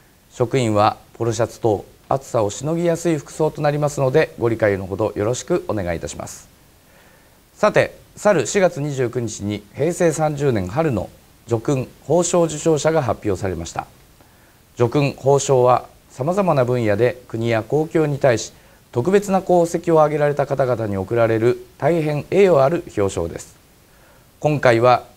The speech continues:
瑞宝中受章の受章をはじめ、本市にお住まいの方、本市の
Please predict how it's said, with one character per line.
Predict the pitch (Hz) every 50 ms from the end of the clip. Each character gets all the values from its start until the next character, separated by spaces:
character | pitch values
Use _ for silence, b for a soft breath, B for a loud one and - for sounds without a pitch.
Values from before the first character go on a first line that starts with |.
| _ -
瑞 | 107 104 123 147 156 139
宝 | 123 139 143 139 123
中 | - - - 170 185
受 | 196 196 196 190
章 | 185 175 165 151 151
の | 160 170
受 | 139 117 113
章 | 104 - 123 117 117
を | 120
は | 110 113 113
じ | 92
め、 | 101 107 101 - - - b b b b b b _ -
本 | - 143 135
市 | 123 - 117
に | 110 101
お | 82 110
住 | - -
ま | 147 143 139
い | 139
の | 127 120
方、 | 117 120 120 120 117 - - - - - _ _ -
本 | - 139 139
市 | 123 - 113
の | 110 104 98